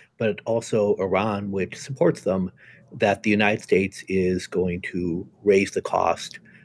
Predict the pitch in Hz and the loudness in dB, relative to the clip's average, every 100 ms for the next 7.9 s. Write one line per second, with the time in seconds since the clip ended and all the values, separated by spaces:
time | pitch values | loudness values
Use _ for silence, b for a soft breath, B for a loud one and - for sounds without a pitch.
0 | b - 90 85 85 87 - - 90 85 | b 0 4 6 6 2 0 -4 -2 -2
1 | - - - - - 85 82 _ - 92 | -2 -2 -2 -10 0 0 0 _ -2 -2
2 | - 87 85 - 110 120 - - 110 110 | 0 -2 -2 0 0 -2 -2 2 4 2
3 | 101 90 85 85 76 87 - 107 - - | 2 0 2 2 2 0 2 0 -2 -10
4 | - B B B B - 131 131 _ - | -10 B B B B 2 2 2 _ 6
5 | 139 156 180 220 151 117 113 - - 92 | 6 6 4 4 2 -2 0 2 4 4
6 | 85 90 90 - - - - 107 101 92 | 2 0 0 0 -4 -6 -4 0 0 0
7 | 95 92 90 - 98 92 90 - | 0 0 -2 -2 0 2 0 -2